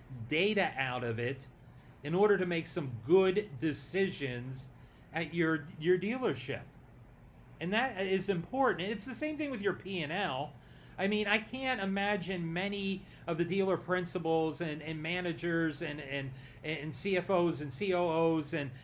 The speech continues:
and controllers that I met with in my lifetime take great pleasure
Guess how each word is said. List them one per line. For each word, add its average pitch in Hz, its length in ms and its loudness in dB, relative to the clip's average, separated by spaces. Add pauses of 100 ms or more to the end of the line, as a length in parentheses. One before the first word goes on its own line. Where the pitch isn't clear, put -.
(140)
and 165 160 0
controllers 180 800 4
that 170 120 0
I 147 120 4
met 160 320 -4
with 156 260 0
in 143 140 -4
my 143 200 -2
lifetime 143 760 -2 (760)
take 190 360 0
great 185 400 2 (120)
pleasure 170 840 4